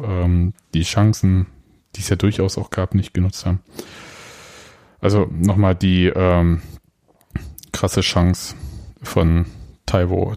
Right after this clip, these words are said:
direkt vor Ende der ersten Halbzeit. Das war schon richtig, richtig gut gemacht, muss ich sagen. Dieses Drehen um den Mann und, äh, Schießen. Und ich dachte halt, es sah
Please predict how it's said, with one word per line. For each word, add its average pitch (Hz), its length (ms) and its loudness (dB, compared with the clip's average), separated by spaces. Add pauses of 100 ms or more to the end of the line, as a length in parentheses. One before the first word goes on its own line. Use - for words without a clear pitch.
direkt - 280 -2
vor 101 640 0 (760)
Ende 104 300 2
der 92 140 0
ersten 98 280 -2
Halbzeit. 101 500 -2 (1040)
Das 90 160 -2
war 95 120 2
schon 92 340 2
richtig, 104 720 -2 (220)
richtig - 480 -4
gut - 200 -6
gemacht, 87 460 -6
muss 107 180 -6
ich 98 80 -10
sagen. 87 300 -4
Dieses 87 560 -6
Drehen 98 460 2
um 101 180 2
den 95 180 4
Mann 101 440 2
und, 95 440 -2
äh, 90 460 -2 (320)
Schießen. 110 460 0
Und 95 140 2
ich 92 100 -4
dachte 101 300 0
halt, 101 300 2 (300)
es - 100 -14
sah 95 220 2